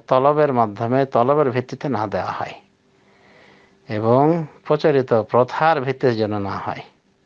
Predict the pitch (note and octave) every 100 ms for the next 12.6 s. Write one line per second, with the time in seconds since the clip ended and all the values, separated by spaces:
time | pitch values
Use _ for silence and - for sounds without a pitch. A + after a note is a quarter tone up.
0 | _ _ _ - - _ _ _ _ G#2+
1 | A2 C#3+ D#3 C#3+ C3+ B2 C3 B2 B2 D3+
2 | D3 D3+ F#3+ G#3+ G#3+ A#2 A#2 A#2 A2+ G#2+
3 | A2 - A2+ G2+ G2+ C3+ C#3+ D3 B2 A2+
4 | A#2 G#2+ - D3 - B2 A2+ A2 G#2+ G#2+
5 | G#2 - C#3+ F#3 - _ _ - _ _
6 | _ - - _ _ _ _ _ G#2+ A2+
7 | A#2+ B2+ A#2 B2 C#3 C3 A#2 B2 - D3+
8 | - B2 A#2 A2 A2+ - A2+ G2 F#2 E2+
9 | - G#2+ - - _ _ _ _ _ _
10 | - _ _ _ _ - _ _ - A2
11 | G#2 B2 A#2 C3 A#2 A#2+ B2+ D3+ E3+ B2+
12 | G#2+ F#2+ - F2 -